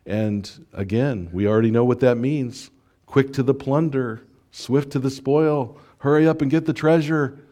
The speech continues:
In other words, there's an invading army coming, and this is gonna be what they're saying. It could not be good news to anybody who would hear this.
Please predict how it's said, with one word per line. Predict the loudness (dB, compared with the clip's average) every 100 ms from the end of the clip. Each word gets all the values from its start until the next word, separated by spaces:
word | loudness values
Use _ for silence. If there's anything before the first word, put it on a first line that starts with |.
| _ _ _
In | -2 0
other | 2
words, | 2 2 2 -2 -18 _ _ _
there's | 2 2 2
an | 0
invading | 0 4 6 6 6 2
army | 0 0 2 2
coming, | 0 -2 0 0 0
and | -2 2
this | 0 2
is | -4 -2
gonna | -2 0
be | 4 4
what | 4 0
they're | 0 0
saying. | 0 2 4 6 6 4 2 -2 -12 _ _ _ _ _ _ _ _ _ _ _ _ _ _ _ _ _ _ _
It | -10 -6
could | -4
not | 0 0 0
be | -2
good | 0 0 0
news | 0 0 -2 -6
to | -12 -8
anybody | -2 -2 0 -2 -2
who | -4 -4
would | -6
hear | -6 -6 -6
this. | -6 -12 -16 -20 -20